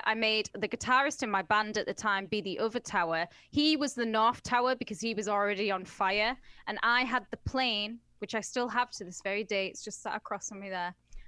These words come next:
Uh, the plane was jammed into me. And then I created all the smoke with, like, um, cotton wool and spray painted them. I, it took about a month for me to make them. I was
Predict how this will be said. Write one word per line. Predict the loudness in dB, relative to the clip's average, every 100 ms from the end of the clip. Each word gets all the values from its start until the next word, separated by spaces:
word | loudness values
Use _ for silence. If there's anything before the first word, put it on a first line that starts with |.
| -18 -8 -2
Uh, | 0 0
the | -2
plane | 0 2 2
was | 0 2
jammed | 4 6 4 4
into | 2 2 0
me. | 0 -2 -4 -10 _ -2
And | 2
then | 2
I | 2
created | 2 2 4 4
all | 4
the | 2
smoke | -2 2 2 2 -2
with, | -2
like, | -2 -2 -2
um, | -4 -2
cotton | 0 0 0
wool | 2 4 2 2
and | -4
spray | -4 0 0 2
painted | 2 2 0 2
them. | 4 2 2
I, | 2 2
it | 0 -2
took | 0 4
about | 6 6 6
a |
month | 2 0
for | -4 -2
me | 0
to | 2
make | 2 2 0
them. | -2
I | -2
was | -4